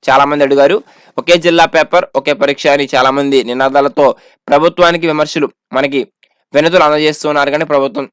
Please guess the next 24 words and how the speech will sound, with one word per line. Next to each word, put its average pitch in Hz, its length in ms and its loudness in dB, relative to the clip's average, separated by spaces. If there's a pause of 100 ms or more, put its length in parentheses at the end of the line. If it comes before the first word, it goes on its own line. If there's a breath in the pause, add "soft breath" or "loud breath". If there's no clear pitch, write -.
ఎలాంటి 131 300 -2
స్పందన 127 300 -2
అయితే 123 140 -6
ఇవ్వలేదు. 127 300 0 (360)
So, 143 60 -2 (120)
సమయం 139 320 0
కూడా 151 180 2
ఇవ్వలేదు. 156 280 0 (180)
కాకపోతే 143 360 -4
ఇక్కడ 143 140 -2 (560 soft breath)
మనకి 135 240 -2 (360)
టెట్ 135 260 -2
కేసు 151 240 0
ఏదైతే 143 320 2
ఉందో, 151 140 0 (120)
ఆ - 80 2
యొక్క - 120 -8 (120)
కేసు 143 280 -2
బట్టి 156 220 0 (360)
మనకి 127 260 -6
పరీక్షలు 127 360 -4
జరుగుతాయో 131 440 0
జరగవో 123 280 0
అనేది 143 200 -2